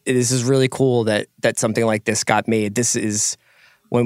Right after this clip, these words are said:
when I think we got really excited about T V about seven or eight years ago during Lost, or maybe around The Sopranos, and then when we got re-, like, almost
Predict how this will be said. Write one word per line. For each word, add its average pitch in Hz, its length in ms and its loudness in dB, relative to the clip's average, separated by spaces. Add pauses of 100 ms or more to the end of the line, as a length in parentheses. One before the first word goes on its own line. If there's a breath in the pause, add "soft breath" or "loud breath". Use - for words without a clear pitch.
when 123 200 2
I 113 120 2
think 120 160 0
we 135 260 2
got 127 240 2
really 135 300 2
excited 127 480 2
about 131 220 2
T 135 180 0
V 135 320 2
about 110 420 2 (380)
seven 123 240 2
or 123 80 2
eight 117 120 2
years 123 220 0
ago 123 280 4
during 104 260 -2
Lost, 131 400 4
or 104 100 -2
maybe 110 460 0 (180)
around 113 180 0
The 101 40 -4
Sopranos, 135 560 2
and 113 100 0
then 113 140 2
when 110 100 0
we 110 80 -2
got 113 320 2
re-, 120 260 -2
like, 113 220 0
almost 120 400 0